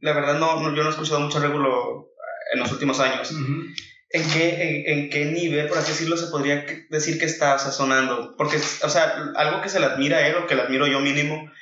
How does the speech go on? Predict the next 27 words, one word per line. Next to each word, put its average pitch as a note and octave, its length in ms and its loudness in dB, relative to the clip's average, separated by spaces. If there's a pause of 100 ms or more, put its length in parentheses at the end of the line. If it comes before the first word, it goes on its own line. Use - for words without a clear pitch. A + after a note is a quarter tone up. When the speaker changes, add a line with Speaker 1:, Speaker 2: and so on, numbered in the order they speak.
(360)
Speaker 1:
es C3+ 240 0
que D#3 160 0
Régulo D3+ 680 2
tiene C#3 260 0
su - 120 -2
estilo, E3+ 720 -2
Speaker 2:
Ujú. C#3+ 500 -2
Speaker 1:
y, D3+ 380 -4
y C#3+ 40 0
yo D3 200 -2
siento E3 260 -2
que E3 80 0
es D#3+ 60 0
esos, - 500 -4
de C#3+ 180 2
esos - 180 -2
artistas C#3+ 400 -2
que - 80 -8
tienen D3 240 2
a E3+ 80 2
su D#3 160 -2
nicho, C#3+ 340 0
a - 20 -2
sus - 220 -6
fans D#3 460 0
bien D3 640 0
fieles. - 500 0